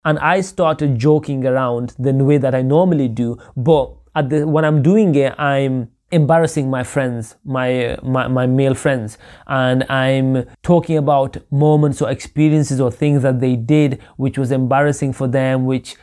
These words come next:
made them feel uneasy, then what I essentially am doing is devaluing them. I'm making them seem weak, making them seem fragile,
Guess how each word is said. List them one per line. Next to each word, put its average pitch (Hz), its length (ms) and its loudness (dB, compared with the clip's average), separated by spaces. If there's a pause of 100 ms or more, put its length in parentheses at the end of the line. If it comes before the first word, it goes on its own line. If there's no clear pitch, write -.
(180)
made 135 220 0
them 135 140 2
feel 143 420 2
uneasy, 139 840 2 (380)
then 165 400 0 (240)
what 165 480 0
I 214 480 -2 (200)
essentially 175 720 0
am 143 240 0
doing 135 440 0 (360)
is 139 480 0 (160)
devaluing 151 920 2
them. 110 220 -8 (160)
I'm 151 500 0 (120)
making 180 600 2
them 151 220 2
seem 139 720 0
weak, 180 420 2
making 185 400 0
them 160 140 2
seem 156 840 0 (200)
fragile, 156 720 0